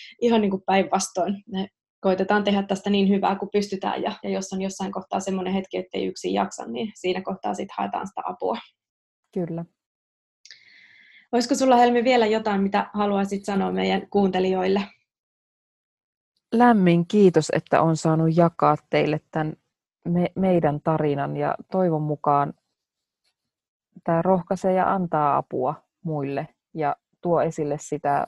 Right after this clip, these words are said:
Speaker 2: myös sitä hyvää, mikä meidän järjestelmässä on, että tää ei, se, että tää ei poista niitä hankaluuksia ja epäkohtia, niittenkin eteen pitää tehdä töitä, mut silti meillä on ihan valtavasti hyvääkin siinä järjestelmässä ja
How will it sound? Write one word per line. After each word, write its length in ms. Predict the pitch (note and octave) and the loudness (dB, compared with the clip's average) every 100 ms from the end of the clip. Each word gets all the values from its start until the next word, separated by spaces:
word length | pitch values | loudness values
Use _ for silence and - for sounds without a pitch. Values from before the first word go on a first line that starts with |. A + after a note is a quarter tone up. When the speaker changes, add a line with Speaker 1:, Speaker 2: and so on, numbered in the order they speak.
| - | -6
Speaker 2:
myös 280 | E3 D#3+ - | -8 -8 -8
sitä 200 | E3+ F3 | -2 0
hyvää, 360 | G#3 G3 C#3+ | 0 0 -2
mikä 280 | C#3+ D3 C#3+ | -4 -8 -8
meidän 300 | C#3 C3+ C#3 | -4 -4 -2
järjestelmässä 880 | C#3 C3+ C3 - B2 C3 D3 - C#3+ | -2 -2 -6 -6 -8 -8 -10 -6 -4
on, 160 | C#3+ C#3+ | -4 -6
että 260 | - - - - - - _ _ _ | -4 -6 -6 -14 -20 -20 _ _ _
tää 200 | E3+ D#3+ | 2 6
ei, 160 | E3+ - - - E3+ | 4 2 -8 -10 -2
se, 200 | F3+ E3+ | 2 2
että 200 | - E3 D#3+ - _ _ _ _ _ | 2 2 2 -2 _ _ _ _ _
tää 120 | E3+ E3+ | 2 2
ei 80 | |
poista 400 | E3+ F3 E3+ E3 | 4 2 2 0
niitä 280 | D3 D3+ D#3 | -2 -2 -2
hankaluuksia 760 | D#3 C#3 C#3+ C#3+ C#3+ - D3 C#3+ | -2 -2 0 -2 -2 -2 0 2
ja 60 | |
epäkohtia, 680 | D3+ - C#3+ D3+ D3 - D3 | 0 0 0 -2 -4 -4 -2
niittenkin 480 | D3 - C#3+ C#3+ - | -4 -4 -8 -6 -6
eteen 280 | - C3+ | -6 -8
pitää 260 | - D3+ C#3 | -8 -6 -6
tehdä 240 | C#3+ C#3+ - | -4 -10 -6
töitä, 280 | C3+ C3 - | -4 -4 -4
mut 160 | C#3 C#3+ | -10 -6
silti 280 | D3 C#3+ C#3 | -6 -4 -6
meillä 180 | B2+ | -6
on 60 | - | -6
ihan 200 | C#3+ C#3+ | -6 -2
valtavasti 680 | C#3 C#3+ B2 D3+ - D#3+ - _ D#3+ | -2 -2 -4 -8 -8 -12 -12 _ -4
hyvääkin 500 | C#3+ C3+ C3+ - - | 0 0 0 -8 -10
siinä 240 | - B2+ | -10 -6
järjestelmässä 880 | - - - - - - - - - | -6 -6 -10 -8 -10 -8 -10 -10 -8
ja 200 | - | -6